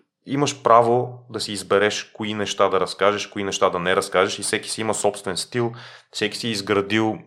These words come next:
една логическа история в главата, то не е, нали, само спираш, декламираш тук така и така и така.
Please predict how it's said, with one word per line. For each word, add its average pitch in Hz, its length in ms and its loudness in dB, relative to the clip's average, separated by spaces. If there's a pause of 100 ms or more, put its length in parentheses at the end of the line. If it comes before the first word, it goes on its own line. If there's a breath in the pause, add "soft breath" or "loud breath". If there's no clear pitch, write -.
(140)
една 101 220 4
логическа 104 640 0
история 101 340 2
в 90 60 -6
главата, 92 400 4
то 87 100 0
не 87 100 -2
е, 92 60 -2
нали, 92 160 -6
само 85 260 -2
спираш, - 600 -4 (240 loud breath)
декламираш 95 720 0
тук 95 180 -4 (240)
така 90 220 2
и 85 80 -2
така 82 200 0
и 76 80 -4
така. - 360 2